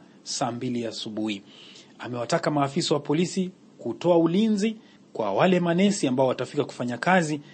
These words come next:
na kuchukua hatua kwa yeyote yule ama manesi wale ambao watakwenda barabarani kwela-, kwenda kuandamana.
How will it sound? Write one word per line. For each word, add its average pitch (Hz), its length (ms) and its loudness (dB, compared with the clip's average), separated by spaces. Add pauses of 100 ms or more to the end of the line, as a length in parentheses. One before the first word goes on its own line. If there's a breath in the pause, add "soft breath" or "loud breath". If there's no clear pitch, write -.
(300 loud breath)
na 160 100 0
kuchukua 185 540 2
hatua 175 360 2
kwa 151 240 2
yeyote 165 500 8
yule 120 360 2 (340)
ama 160 200 -2
manesi 156 380 -2
wale 165 260 6
ambao 147 260 4
watakwenda 139 500 0
barabarani 131 640 0 (320 loud breath)
kwela-, 127 280 -4
kwenda 127 300 -2
kuandamana. 107 640 -6